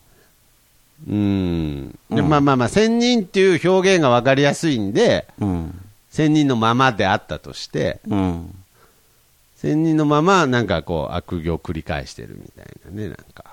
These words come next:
Speaker 1: うんうんうん。
Speaker 2: うん。
Speaker 1: も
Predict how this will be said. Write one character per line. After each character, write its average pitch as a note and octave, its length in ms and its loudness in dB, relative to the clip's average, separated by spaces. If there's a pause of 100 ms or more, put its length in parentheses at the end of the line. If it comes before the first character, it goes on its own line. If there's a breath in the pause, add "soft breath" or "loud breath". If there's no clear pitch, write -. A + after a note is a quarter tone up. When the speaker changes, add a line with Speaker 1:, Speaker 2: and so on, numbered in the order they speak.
(120)
Speaker 1:
う G#2 60 -4
ん G2 240 0
う D#2 40 -4
ん D2+ 240 -4
う D#2 260 -8
ん。 D#2 180 -12 (520)
Speaker 2:
う F2 40 -6
ん。 D2 540 -8 (220)
Speaker 1:
も F2+ 680 -2